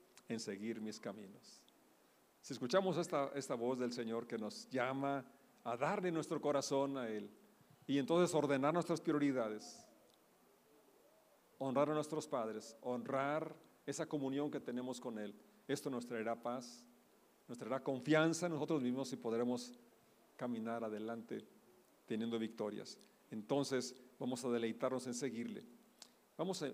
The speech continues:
estar de pie y darle gracias a Dios por nuestras madres. Y que cada uno, cada una,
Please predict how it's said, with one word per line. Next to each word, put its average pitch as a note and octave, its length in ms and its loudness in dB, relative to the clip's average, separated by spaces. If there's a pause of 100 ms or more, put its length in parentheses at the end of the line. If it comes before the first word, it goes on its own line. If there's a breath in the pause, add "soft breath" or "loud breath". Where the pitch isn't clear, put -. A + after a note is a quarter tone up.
(120)
estar B2 220 -2
de A#2 100 0
pie B2 180 0
y B2 40 4
darle A#2+ 240 2
gracias A#2+ 320 0
a A2+ 40 -8
Dios A#2 120 -6
por A#2 140 -4
nuestras A2 320 -4
madres. A2 480 -6 (1300 loud breath)
Y A#2 80 -4
que A2+ 420 -2 (2500)
cada F#3+ 240 8
uno, G3 400 6 (320)
cada D#3 220 2
una, E3 340 0